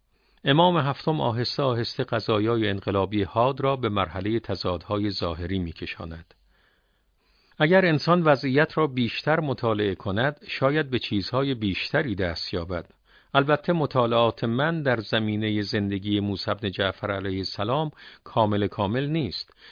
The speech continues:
نمی‌خواهم بگویم در زمینهٔ زندگی امام صادق علیه السلام صد درصد است، اما در زمینهٔ موسی بن جعفر کمتر مطالعه دارم.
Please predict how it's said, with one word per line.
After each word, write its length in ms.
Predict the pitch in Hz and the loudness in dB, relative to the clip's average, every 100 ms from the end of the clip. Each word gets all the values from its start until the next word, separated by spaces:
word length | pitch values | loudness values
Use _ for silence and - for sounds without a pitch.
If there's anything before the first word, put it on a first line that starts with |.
| - 196 | -6 0
نمی‌خواهم 500 | 180 131 117 110 110 | 2 2 0 2 0
بگویم 420 | 104 107 101 92 - - _ | 0 2 2 -2 -10 -20 _
در 120 | 120 | 2
زمینهٔ 580 | 110 110 107 104 110 110 | 4 2 2 4 2 2
زندگی 560 | 98 107 101 98 107 107 | 0 0 0 0 0 0
امام 360 | 101 107 101 | 0 0 -2
صادق 400 | 95 101 98 92 | -2 -4 -4 -4
علیه 200 | 98 95 | -4 -2
السلام 520 | 95 - 92 98 95 87 | -4 -4 -4 -2 -2 -2
صد 360 | - 104 92 - | -2 -2 -6 -8
درصد 420 | 90 - 95 87 | -10 -8 -8 -6
است، 360 | 85 - - _ - - - | -8 -12 -16 _ -20 -14 0
اما 300 | 147 165 160 | 2 4 2
در 160 | 127 | 2
زمینهٔ 520 | 104 117 110 117 147 135 | 2 2 2 2 0 0
موسی 380 | 110 98 107 | 0 0 -2
بن 140 | 104 104 | -2 -2
جعفر 420 | 104 98 - 160 | 0 -2 -2 -4
کمتر 520 | - - 131 113 160 | -4 -4 -4 -2 -2
مطالعه 520 | 110 92 95 90 90 | -2 -4 -4 -4 -4
دارم. 380 | 90 87 87 87 | -6 -6 -8 -12